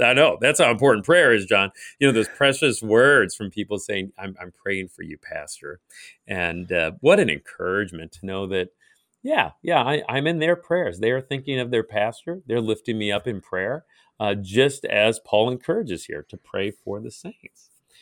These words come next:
And, and that's what we do as the body of Christ, to, to pray for each other. And I encourage our listeners to do that. You know, think of the people in your own congregation. Uh, think of those,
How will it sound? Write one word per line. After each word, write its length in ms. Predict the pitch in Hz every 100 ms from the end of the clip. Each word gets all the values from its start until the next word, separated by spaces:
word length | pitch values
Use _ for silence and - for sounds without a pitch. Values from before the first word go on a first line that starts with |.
| _ _ _
And, 120 | 220 220
and 320 | 226 214 208
that's 300 | 233 - 214
what 240 | 208 -
we 180 | 196 190
do 140 | 180
as 120 | 190 165
the 100 | 143
body 320 | 156 156 151
of 120 | 147
Christ, 440 | - 151 107 -
to, 100 | 123
to 120 | 117 120
pray 260 | - 147
for 200 | 147 165
each 200 | 147 -
other. 380 | 113 135 78 - -
And 140 | 123
I 120 | 120
encourage 360 | 135 120 147 143
our 120 | 123
listeners 500 | 120 127 135 127 127
to 100 | 123
do 200 | 113 147
that. 200 | 98 80
You 100 | 107
know, 60 | 104
think 280 | - 135 160
of 60 |
the 60 | 123
people 360 | - 139 143
in 80 | 120
your 120 | 104
own 140 | 110 117
congregation. 800 | 123 104 92 92 113 - 185 240 _ - _ -
Uh, 140 | 92
think 260 | - 127 120
of 100 | 117
those, 440 | 110 104 98 -